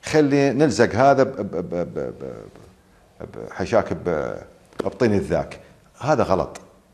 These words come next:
لأن بالنتيجة ما أطلع أبرر أو أدافع عن نفسي، شيء ما مسوي أنا ما، ما، ما يحتاج أبرر ولا يحتاج أسولف به.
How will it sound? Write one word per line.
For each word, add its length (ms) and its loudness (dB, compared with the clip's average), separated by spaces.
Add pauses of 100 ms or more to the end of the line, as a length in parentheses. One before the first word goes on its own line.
(140)
لأن 120 -2
بالنتيجة 420 2
ما 140 4
أطلع 240 2
أبرر 320 2
أو 100 0
أدافع 300 -2
عن 120 -6
نفسي، 220 -10
شيء 140 -8
ما 60 2
مسوي 280 0
أنا 80 0
ما، 260 0
ما، 220 -8 (100)
ما 120 -4
يحتاج 320 -2
أبرر 340 -4 (300)
ولا 200 4
يحتاج 340 2
أسولف 380 -4
به. 120 -10